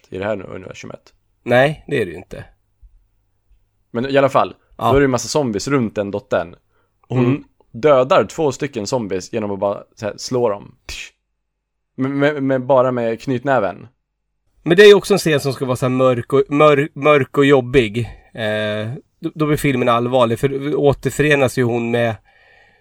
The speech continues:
Speaker 2: antingen nu om det är hennes dotter eller om hon ser den här flickan och tänker, "Det här är min dotter." Eh, så hon sätter sig bara ner och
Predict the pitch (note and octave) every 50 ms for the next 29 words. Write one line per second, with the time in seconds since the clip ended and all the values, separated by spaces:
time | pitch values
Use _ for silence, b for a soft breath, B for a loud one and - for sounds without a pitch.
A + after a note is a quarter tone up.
0 | b b b - B2+ B2 A#2+ - C#3+ C#3 C#3 C3 B2+ A#2+ A#2 A2 A2+ B2+ D3+ D#3+
1 | E3 D#3+ D3+ C3 C#3 D3 C#3 - _ - C3+ C3 C3+ C3 B2+ B2+ B2+ B2+ A#2+ A#2
2 | A#2+ B2 A#2 - - C3 C3 B2 A#2 A2+ A#2 A#2 A2+ - B2+ A#2+ - - - A2+
3 | A2+ A2 - A#2+ A2+ A2 G#2+ - - A2 G#2+ G#2+ G#2+ A2 A#2 G#2+ A#2+ A#2+ A#2+ A2+
4 | B2 C3+ C#3+ B2 A2 A2 G2+ - F#2+ F#2 - _ - - A2 - - _ _ _
5 | _ _ - A2+ A2 A2 A2 A2 A2 G#2 - C3 A#2+ C#3 C3+ - - D3 C3+ -
6 | - C3 A#2+ G#2+ B2 A2+ A2+ A#2 A#2 A#2+ A#2+ A#2+ A#2 A2+ A#2 A2+ - - - A2
7 | A2 - _ _ -